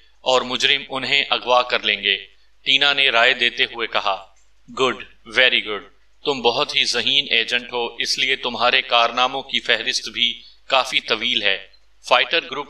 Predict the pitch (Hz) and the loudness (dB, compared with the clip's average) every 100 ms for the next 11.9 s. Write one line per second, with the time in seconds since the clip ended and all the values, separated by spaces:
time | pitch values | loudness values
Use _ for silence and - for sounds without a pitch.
0 | - 139 127 127 139 127 127 131 127 - | -2 -2 0 4 4 4 0 -8 -10 -16
1 | - - 143 117 123 143 143 117 123 139 | -20 -6 -4 2 2 4 2 4 2 2
2 | 135 117 113 123 123 131 127 117 123 127 | -2 -4 2 2 2 0 -4 -6 -6 -4
3 | 139 135 131 - - - 131 131 127 123 | -4 -4 -8 -20 -6 0 0 0 -2 -2
4 | 139 127 110 107 101 101 98 95 - - | -2 -2 0 0 0 -4 -8 -10 -20 -20
5 | - 147 143 131 123 - 131 139 151 120 | -8 -4 -4 -2 -4 -2 -2 -2 -2 0
6 | 117 131 - 131 127 131 127 127 135 127 | 0 -2 -2 -2 0 -2 -4 -4 -8 0
7 | 131 127 113 123 117 104 - 101 101 90 | 0 2 2 2 0 -2 -6 -8 -8 -10
8 | - - - - 131 120 123 131 131 131 | -14 -20 -6 2 2 4 0 2 -2 0
9 | 127 117 127 135 143 131 117 117 127 123 | -2 -2 0 -2 -2 0 0 0 -4 -2
10 | 120 120 131 123 127 131 131 123 123 123 | -4 -4 -12 -6 -2 0 -2 -4 -2 0
11 | 117 110 110 101 98 95 92 92 | 0 0 -4 -6 -2 0 0 -6